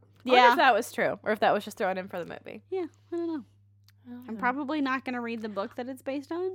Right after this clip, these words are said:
Speaker 1: No.
Speaker 2: Um,
Speaker 1: Not my
Speaker 2: but
Speaker 1: jam.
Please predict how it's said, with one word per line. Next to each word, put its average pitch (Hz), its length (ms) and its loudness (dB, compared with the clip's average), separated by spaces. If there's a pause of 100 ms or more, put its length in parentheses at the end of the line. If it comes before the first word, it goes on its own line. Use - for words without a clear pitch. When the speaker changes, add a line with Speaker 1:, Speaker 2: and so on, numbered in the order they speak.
(140)
Speaker 1:
No. - 80 -4 (840)
Speaker 2:
Um, 208 680 -2
Speaker 1:
Not 196 260 4
my 190 140 0
Speaker 2:
but 196 140 0
Speaker 1:
jam. 151 340 -4